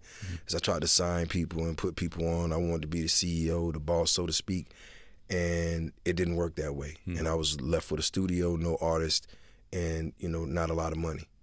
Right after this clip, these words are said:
Speaker 1: Hmm.
Speaker 2: right? So I had to figure it out myself, and I began to do music myself, but 'cause I always had a love for it,
Speaker 1: Mm-hmm.
Speaker 2: and I started to work my way, um, through that. And what I realized is, like,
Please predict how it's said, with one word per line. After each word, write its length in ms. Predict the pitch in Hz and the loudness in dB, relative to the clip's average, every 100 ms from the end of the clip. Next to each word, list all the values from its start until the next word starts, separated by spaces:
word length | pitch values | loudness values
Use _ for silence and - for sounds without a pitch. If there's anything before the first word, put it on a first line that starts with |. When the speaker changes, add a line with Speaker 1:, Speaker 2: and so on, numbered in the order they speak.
| - | -10
Speaker 1:
Hmm. 100 | 85 | -4
Speaker 2:
right? 240 | 82 82 - | -2 -2 -2
So 200 | - - | 2 2
I 60 | 82 | 4
had 140 | 90 | 2
to 60 | 78 | 0
figure 240 | - 85 | -2 0
it 60 | 82 | 2
out 160 | 87 78 | 2 2
myself, 520 | 80 - 101 92 78 - - - - | 2 4 6 4 0 -10 -18 -18 -4
and 100 | - | 0
I 60 | 85 | 2
began 360 | 85 82 87 | 2 2 2
to 60 | 82 | 2
do 160 | 78 82 | 0 0
music 340 | 87 82 76 | 2 0 -2
myself, 460 | 76 76 - 101 80 | 0 2 4 4 2
but 180 | 82 | 0
'cause 160 | - 82 | 0 2
I 80 | 90 | 4
always 240 | 104 98 | 4 4
had 140 | 101 82 | 4 2
a 60 | |
love 300 | 76 90 85 | 2 2 2
for 300 | - - 78 | -2 -8 -8
it, 160 | - - | -8 -6
Speaker 1:
Mm-hmm. 220 | 76 78 82 - | -4 -2 -4 -2
Speaker 2:
and 100 | 85 | 2
I 40 | |
started 340 | - 90 82 | 4 4 4
to 100 | - | 2
work 240 | 80 87 - | 2 2 2
my 140 | 85 | 2
way, 400 | 82 85 85 82 - | 2 0 0 -2 -4
um, 460 | 73 80 73 76 - - - - - - - | -6 -4 -6 -8 -14 -20 -20 -20 -20 -20 -6
through 180 | 90 87 | 0 4
that. 300 | 87 85 - - - - - - - | 4 4 0 -12 -16 -16 -16 -6 2
And 420 | 85 82 82 78 | 4 6 4 0
what 200 | - 92 | 0 4
I 60 | 90 | 4
realized 800 | 87 95 120 98 85 85 82 80 | 4 6 6 6 4 2 2 0
is, 340 | 85 85 80 | 0 0 0
like, 300 | 85 85 82 | 0 0 -2